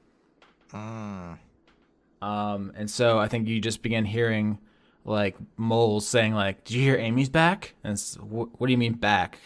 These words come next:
Speaker 2: I thought she's dead." It's like, "She wandered out onto the salt. You can't even sleep out there. How is she gone for weeks?" Um, and there's, like, just rumors going through the,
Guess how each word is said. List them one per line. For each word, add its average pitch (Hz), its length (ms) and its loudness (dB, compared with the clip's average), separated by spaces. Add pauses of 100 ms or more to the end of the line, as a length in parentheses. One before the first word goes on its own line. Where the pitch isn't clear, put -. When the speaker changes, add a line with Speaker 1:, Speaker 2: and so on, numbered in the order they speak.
Speaker 2:
I 104 80 -4
thought 139 180 6
she's 143 280 6
dead." 120 340 6
It's 104 140 -2
like, 104 180 -2
"She 120 140 -2
wandered 123 300 6
out 123 160 6
onto 117 260 2
the 107 80 -4
salt. 107 400 6
You 104 80 -2
can't 123 180 0
even 117 160 0
sleep 123 340 2
out 98 180 0
there. 101 140 0
How 113 160 0
is 107 80 -2
she 113 100 -2
gone 117 260 0
for 113 160 -4
weeks?" 107 640 0 (840)
Um, 107 280 0
and 107 120 0
there's, 113 140 0
like, 117 160 2
just 104 220 -4
rumors 107 600 0
going 101 300 0
through 110 220 -2
the, 98 260 0